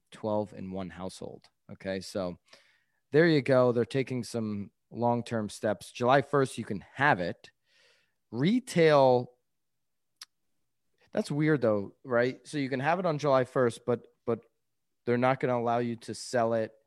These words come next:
commercially. So where are you getting it? You can't grow it till <laughs> two thousand twenty-three.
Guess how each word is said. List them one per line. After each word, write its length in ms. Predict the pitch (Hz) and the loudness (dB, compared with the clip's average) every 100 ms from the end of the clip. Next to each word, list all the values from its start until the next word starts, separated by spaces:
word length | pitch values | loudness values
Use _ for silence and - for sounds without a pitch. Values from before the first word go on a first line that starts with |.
| _ _ _ _ _ _ | _ _ _ _ _ _
commercially. 800 | - 123 120 123 - 80 67 - _ _ _ _ _ _ _ _ _ _ _ _ _ _ _ | -6 -4 -2 -2 -4 -10 -12 -20 _ _ _ _ _ _ _ _ _ _ _ _ _ _ _
So 140 | 110 | -6
where 140 | 107 | -2
are 40 | 156 | -2
you 140 | 147 | -2
getting 340 | 113 120 135 85 | -2 -2 -2 -6
it? 120 | - | -12
You 100 | - | -16
can't 240 | - 165 123 | -4 -4 -2
grow 240 | 123 135 | 2 2
it 100 | 120 | 2
till 120 | - | -2
<laughs> 80 | 104 | -6
two 60 | 131 | -6
thousand 600 | 113 - 160 - - 139 | -8 -4 -6 -4 -8 -8
twenty-three. 1040 | - - 127 135 - _ 113 - 120 110 | -10 -12 -8 -10 -12 _ -16 -10 -10 -10